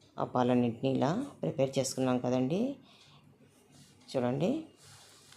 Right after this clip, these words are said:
మనకి పొంగుతాయి, కానీ మనం ప్లేట్లోకి వేసిన కొద్దిసేపటికే ఇవి ఇదంతా పొంగంతా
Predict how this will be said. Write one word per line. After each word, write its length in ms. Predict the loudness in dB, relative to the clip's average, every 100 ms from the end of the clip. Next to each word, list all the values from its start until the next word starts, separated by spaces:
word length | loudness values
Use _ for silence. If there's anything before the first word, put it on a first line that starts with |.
| -20 -20 -20 -20 -2
మనకి 360 | 4 4 6 4 2 -4 -20 _ -20 _ _ 6
పొంగుతాయి, 560 | 8 8 10 8 8 4 6
కానీ 200 | 8 8 8
మనం 200 | 6 4 -2 -8 -20 -2 8
ప్లేట్లోకి 440 | 8 10 8 8
వేసిన 260 | 6 6 2 2 2 4
కొద్దిసేపటికే 680 | 4 2 0 -2 -2 -2 0 4
ఇవి 180 | 6 4 2 -10 -20 -20 -20 -20 -20 -18 -14 -4 2
ఇదంతా 300 | 4 4 4
పొంగంతా 400 | 6 6 6 2